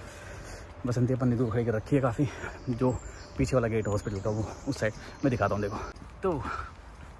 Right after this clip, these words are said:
अपन पहुँच गए हैं इस side। तो ये इस side वाली जो parking है,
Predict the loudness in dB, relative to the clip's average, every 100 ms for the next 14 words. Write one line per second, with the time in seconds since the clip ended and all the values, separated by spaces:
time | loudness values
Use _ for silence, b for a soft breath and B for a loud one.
0 | -16 B B B B -12 -6 -4 -2 -2
1 | 0 0 2 0 2 4 4 B B B
2 | -16 B B B -12 -6 -4 -2 0 0
3 | 0 -2 -2 0 0 0